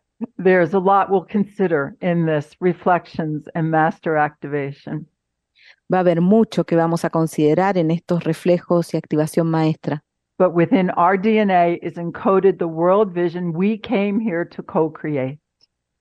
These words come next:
Speaker 2: Pero dentro de nuestro A D N está codificada la visión mundial que vinimos aquí a co-crear.
Speaker 1: So we're going to ask you to imagine, to remember, and to activate now.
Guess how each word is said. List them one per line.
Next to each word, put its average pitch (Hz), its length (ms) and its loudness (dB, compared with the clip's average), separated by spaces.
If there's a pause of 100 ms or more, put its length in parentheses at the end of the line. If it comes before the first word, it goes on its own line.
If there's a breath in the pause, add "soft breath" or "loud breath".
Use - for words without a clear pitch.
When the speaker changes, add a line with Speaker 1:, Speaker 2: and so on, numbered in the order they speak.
(580 loud breath)
Speaker 2:
Pero 165 240 2
dentro 175 520 2
de 160 140 4
nuestro 160 340 0
A 151 60 2
D 185 240 4
N 175 340 0
está 175 240 -4
codificada 185 920 0
la 165 160 0
visión 190 460 2
mundial 170 680 0
que 175 140 2
vinimos 190 640 2
aquí 180 360 -2
a 160 80 0
co-crear. 156 600 -4 (600)
Speaker 1:
So 165 100 0
we're 160 120 2
going 156 180 2
to - 140 2
ask 165 280 -2
you 175 100 -6
to 170 180 -4
imagine, 190 760 0
to 175 120 -12
remember, 180 800 2
and 170 240 -4
to 185 180 -6
activate 160 640 -4
now. 147 340 -6